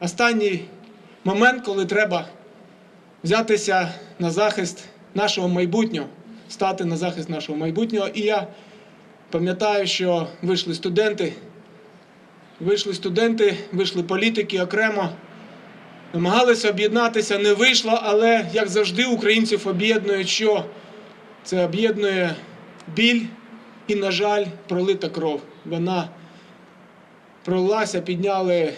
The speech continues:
руку силові системи режиму Януковича, пси Беркута. І тоді вже зупинити можна, і тоді вже зупинити неможливо було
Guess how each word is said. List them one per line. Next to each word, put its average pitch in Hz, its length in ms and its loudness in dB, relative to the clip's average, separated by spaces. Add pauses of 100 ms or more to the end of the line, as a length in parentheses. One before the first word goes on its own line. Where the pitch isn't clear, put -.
(120)
руку 175 480 0 (260)
силові 196 640 0 (2500)
системи 202 640 2
режиму 185 380 2
Януковича, 180 720 2
пси 185 380 0 (360)
Беркута. 214 800 0 (1300)
І - 80 -6
тоді 208 360 2
вже 202 420 2 (260)
зупинити 214 640 0
можна, 180 560 0 (420)
і 185 80 -8
тоді 202 300 0
вже 214 180 0
зупинити 202 520 0
неможливо 190 520 0
було 147 380 -2